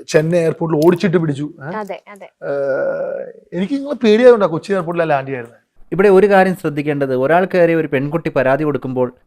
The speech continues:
Speaker 3: ആ പരാതിയെക്കുറിച്ച് തുറന്നു കാണിക്കാനും ആ പരാതിയെക്കുറിച്ചുള്ള വാർത്തകൾ സമൂഹത്തിന് മുന്നിൽ ഇട്ടുകൊടുക്കാനും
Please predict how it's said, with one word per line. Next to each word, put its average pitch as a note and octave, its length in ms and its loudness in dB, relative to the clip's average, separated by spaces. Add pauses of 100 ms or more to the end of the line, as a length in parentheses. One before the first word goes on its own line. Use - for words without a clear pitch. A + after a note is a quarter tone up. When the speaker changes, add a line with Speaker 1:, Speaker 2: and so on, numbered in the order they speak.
(140)
Speaker 3:
ആ D3 100 0 (200)
പരാതിയെക്കുറിച്ച് D3+ 840 0
തുറന്നു C3+ 240 0
കാണിക്കാനും C3 540 -2
ആ D3 60 -2
പരാതിയെക്കുറിച്ചുള്ള D3+ 800 2
വാർത്തകൾ C3 500 0
സമൂഹത്തിന് D3+ 520 -4
മുന്നിൽ C#3+ 340 -6
ഇട്ടുകൊടുക്കാനും C3 560 -4